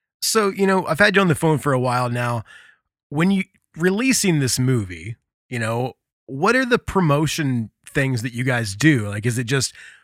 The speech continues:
put up a sizzle reel, like a trailer on YouTube, like, do some Facebook <laughs> sponsoring? Like, when, with it being kind of different nowadays with movies and music and how it's released and how it is promoted, what is your strategy to get this in front of the people that you think need to see it?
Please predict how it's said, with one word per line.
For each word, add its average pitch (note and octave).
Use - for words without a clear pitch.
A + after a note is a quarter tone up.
put D3+
up C#3+
a C3+
sizzle D3
reel, C3+
like B2
a -
trailer C#3
on B2
YouTube, D#3
like, A#2
do B2+
some A2
Facebook D3
<laughs> -
sponsoring? D#3+
Like, C3+
when, E3+
with F3
it D#3
being F3+
kind D#3+
of B2+
different D3
nowadays B2+
with B2
movies C3
and C3
music B2
and A2+
how B2
it's A#2+
released A#2
and A2
how A#2
it A2
is B2
promoted, A#2+
what D3+
is D#3+
your D#3+
strategy C#3
to B2+
get A#2+
this C3+
in B2
front B2
of A#2
the A#2
people B2+
that A2
you B2
think A#2+
need A#2
to G2+
see C3+
it? F#2